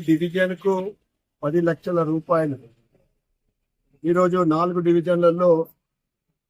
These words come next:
రోడ్ల గురించి, డ్రైనేజ్ గురించి భూమి పూజ చేయడం జరిగింది. నాలుగు డివిజన్లలో గౌరవ మేయర్ నీతు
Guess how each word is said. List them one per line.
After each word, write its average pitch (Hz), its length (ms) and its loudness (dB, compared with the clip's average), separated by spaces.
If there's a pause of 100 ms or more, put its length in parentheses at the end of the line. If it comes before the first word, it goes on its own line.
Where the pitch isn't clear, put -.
(580)
రోడ్ల 185 260 0 (120)
గురించి, 180 380 0 (540)
డ్రైనేజ్ 165 460 0
గురించి 160 320 -2 (200)
భూమి 160 300 0
పూజ 160 140 0 (120)
చేయడం 151 300 -2
జరిగింది. 151 380 -2 (1800)
నాలుగు 175 340 0
డివిజన్లలో 170 640 2 (1000)
గౌరవ 165 300 4 (120)
మేయర్ 165 320 2 (500)
నీతు 156 220 2